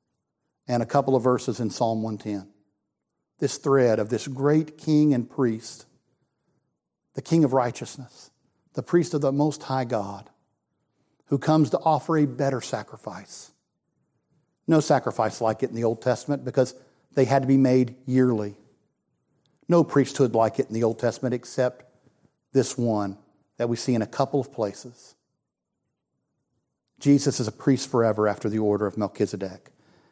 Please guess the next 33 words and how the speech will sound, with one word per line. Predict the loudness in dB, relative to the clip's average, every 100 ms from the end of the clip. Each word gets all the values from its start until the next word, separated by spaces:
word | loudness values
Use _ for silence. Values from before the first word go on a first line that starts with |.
| _
And | -2 -2
because | 2 2 2
of | 0 2
him, | 2 2 0 -10 _ _ _ _ _ _ _ _ _ _ _ _ _ _
David's | 2 4 4 0
prophetic | -4 2 2 2
psalm | 0 2 4 4 2
here | 2 2
that | 2
we | 0
read | 0 0
this | -2 -2
morning | -2 -2 -2
is | -6 -8
true. | -4 -2 -4 -6 _ _ _
"Blessed | 4 4 4 4
is | 2 4
he | 4 6
whose | 4 2 2
lawless | 2 4 2 -2
deeds | -2 0 0 -4 -12 _ _ _ _ _
are | 0
not | 2 2 0
accounted | -4 -4 -2 -2
unto | -4 -6
him." | -8 -10 -12 -18 _ _ _ _ _ _ _ _ _ _ _
Blessed | 2 4 4
is | 2
the | 2
man, | 2 4 2
he's | 0 -2
basically | -2 -2 -2 -6 -6
saying, | -8 -6 -6 -6